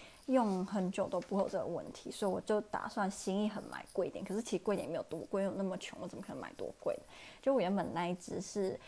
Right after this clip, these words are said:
我在这边买的时候是台币三百多，我还记得我买那一只吹风机的时候是我来到波兰第一个礼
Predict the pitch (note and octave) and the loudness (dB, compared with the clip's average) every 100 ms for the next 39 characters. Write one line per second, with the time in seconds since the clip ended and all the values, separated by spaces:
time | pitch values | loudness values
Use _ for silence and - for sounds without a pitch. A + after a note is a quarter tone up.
0 | - - A3 A#3 A#3 A#3+ - - - - | -10 0 0 2 0 0 0 -4 -6 -6
1 | G#3 - G3+ F#3 - - G#3 G3 - F3+ | -8 -2 0 0 -4 -2 -2 -2 -4 -4
2 | - A3 G3+ F#3+ - - G3+ G#3+ A#3 C4 | 0 2 2 0 -4 -6 -2 0 0 0
3 | - - - - F3 F3+ F3+ - C#4 - | -4 -8 -6 -2 0 0 0 4 4 6
4 | C#2 - - - - A#3+ G#3 F#3 G#3 G3 | 0 -4 -12 -4 2 4 4 4 4 4
5 | G#3 F#3 F3 F#3+ G3 - F#3 F#3+ - G3+ | 4 0 -2 0 0 0 -2 0 4 4
6 | - D2+ F#3+ G3 - - F#3+ - G3+ F3+ | 2 0 0 0 -2 -2 0 4 4 4
7 | - - | -2 -6